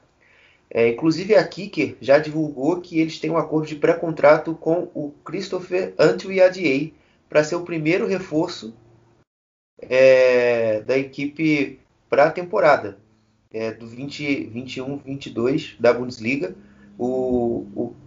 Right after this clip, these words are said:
Christopher Antwi Adiei assinaria até a temporada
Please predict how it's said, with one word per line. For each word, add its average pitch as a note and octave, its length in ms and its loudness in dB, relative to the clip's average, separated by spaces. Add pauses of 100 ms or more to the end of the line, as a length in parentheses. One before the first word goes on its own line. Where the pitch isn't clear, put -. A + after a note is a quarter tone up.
(120)
Christopher D3+ 440 0
Antwi C#3+ 380 2
Adiei C#3 320 2
assinaria C#3+ 720 2 (340)
até C3 1300 4
a - 80 -2
temporada C3 640 0